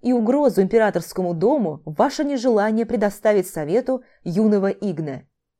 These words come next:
Настоятельно советуем вам немедленно предъявить юного Иса. В противном случае мы посчитаем своим долгом напомнить вам о тех условиях, что поднимались нами ранее».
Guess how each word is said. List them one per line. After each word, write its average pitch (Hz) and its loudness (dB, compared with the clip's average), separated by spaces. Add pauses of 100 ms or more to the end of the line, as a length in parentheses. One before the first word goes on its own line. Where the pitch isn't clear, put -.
(600)
Настоятельно 202 2
советуем 196 -2
вам 190 2
немедленно 208 0
предъявить 196 0
юного 247 2
Иса. 175 -4 (520)
В - -20
противном 220 4
случае 170 -6 (320)
мы 226 2
посчитаем 214 2
своим 196 0
долгом 190 2
напомнить 208 -2
вам 165 0
о 190 -4
тех 190 -2
условиях, 190 -2 (200)
что - -2
поднимались 196 -2
нами 180 -2
ранее». 160 -8